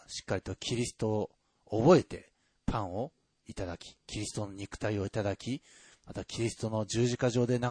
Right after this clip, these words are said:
された血潮を覚えて、これに預かって歩むべきです。ひ-、皆さん一人一人がしっかりとこの、ね、受難週、一人一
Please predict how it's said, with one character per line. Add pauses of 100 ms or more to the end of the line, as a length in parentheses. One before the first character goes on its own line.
(120)
さ
れ
た
血
潮
を
覚
え
て、 (520)
こ
れ
に
預
か
っ
て (300)
歩
む
べ
き
で
す。 (1700)
ひ-、 (100)
皆
さ
ん
一
人
一
人
が
し
っ
か
り
と
こ
の、 (220)
ね、 (540)
受
難
週、 (600)
一
人
一